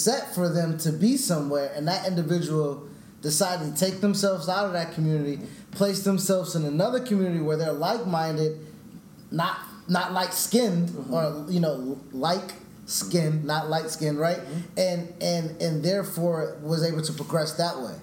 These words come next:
Speaker 2: Yeah.
Speaker 1: And, and I think that goes back to what Brandon's saying, like, once you learn, like,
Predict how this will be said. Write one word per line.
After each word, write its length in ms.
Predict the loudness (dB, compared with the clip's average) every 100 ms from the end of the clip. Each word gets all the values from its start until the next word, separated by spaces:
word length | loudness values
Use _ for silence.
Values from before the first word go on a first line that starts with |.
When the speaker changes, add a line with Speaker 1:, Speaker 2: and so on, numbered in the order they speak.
| -16 -12 -4
Speaker 2:
Yeah. 140 | -2
Speaker 1:
And, 300 | 0 0 0
and 200 | -2 0
I 140 | 0 -2 2
think 380 | 2 2 -2 0
that 340 | 0 0 0
goes 260 | 0 2 0
back 240 | 0 0
to 100 | 0
what 200 | 0 0
Brandon's 460 | 0 2 2 0 0
saying, 260 | 0 0 0
like, 200 | -2 -4 -10 -18 -20 -18 0
once 380 | 2 2 2 4
you 160 | 6
learn, 580 | 4 2 2 0 -4 -8 -14 -20 -20 -20 -20 -4
like, 180 | 0 0